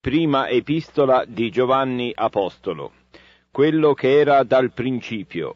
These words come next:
quello che abbiamo udito, quello che abbiamo veduto con gli occhi nostri,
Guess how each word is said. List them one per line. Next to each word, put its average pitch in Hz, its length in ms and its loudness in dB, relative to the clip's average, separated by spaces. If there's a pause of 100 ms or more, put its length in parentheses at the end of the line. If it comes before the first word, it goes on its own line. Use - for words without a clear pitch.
(160)
quello 143 320 2
che 127 180 2
abbiamo 135 640 0
udito, 107 580 -6 (500)
quello 151 360 2
che 139 160 2
abbiamo 135 480 2
veduto 131 500 0
con 127 220 0
gli 120 100 -2
occhi 135 320 0
nostri, 90 600 -6